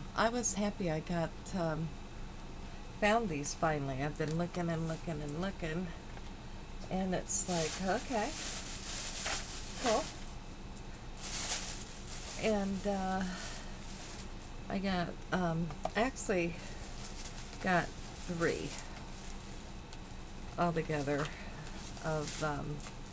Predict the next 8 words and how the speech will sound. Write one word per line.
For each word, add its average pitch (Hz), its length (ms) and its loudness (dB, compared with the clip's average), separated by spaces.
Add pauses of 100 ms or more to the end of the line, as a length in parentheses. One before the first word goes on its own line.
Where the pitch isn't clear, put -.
(920)
three 180 280 4
of - 80 0
these - 440 0 (1040)
Lysol 156 880 4
ones 107 380 0
and 165 240 0
citrus. - 1000 2 (2000)
So 165 600 6